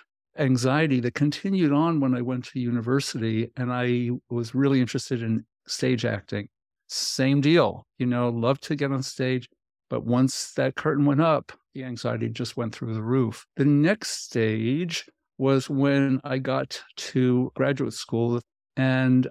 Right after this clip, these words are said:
I realized I have to conquer this because, you know, I'm studying clinical psychology. You really have to deal with your own issues. And I started to work out what was happening for myself.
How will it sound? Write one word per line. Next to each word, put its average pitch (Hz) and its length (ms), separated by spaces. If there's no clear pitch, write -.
I 135 60
realized 135 460
I 139 120
have 139 280
to 131 80
conquer 135 400
this 110 220
because, 123 500
you 147 80
know, 117 480
I'm 123 100
studying 123 360
clinical 117 360
psychology. 117 640
You 113 120
really 120 200
have 127 140
to 123 100
deal 117 240
with 113 180
your 113 200
own 135 260
issues. 117 640
And 135 340
I 135 60
started 170 480
to 170 220
work 139 300
out 127 140
what 120 220
was 123 140
happening 110 680
for 135 180
myself. 113 640